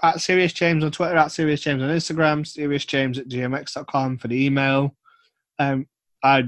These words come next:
you know, I really want people to interact and let me know what they think about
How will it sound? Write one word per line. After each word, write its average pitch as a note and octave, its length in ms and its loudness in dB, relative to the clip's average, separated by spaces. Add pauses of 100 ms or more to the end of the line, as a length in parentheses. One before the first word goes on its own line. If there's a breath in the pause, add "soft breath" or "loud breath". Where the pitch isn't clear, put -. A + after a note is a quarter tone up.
you D3+ 100 0
know, B2+ 100 2
I C3 80 2
really B2+ 280 0
want B2+ 260 -2
people B2 220 -4
to - 180 -10
interact C3+ 540 0
and C#3+ 100 0
let B2+ 120 -4
me B2+ 100 -2
know B2+ 160 0
what B2 100 -2
they A#2 100 -4
think F3+ 440 0
about B2+ 460 0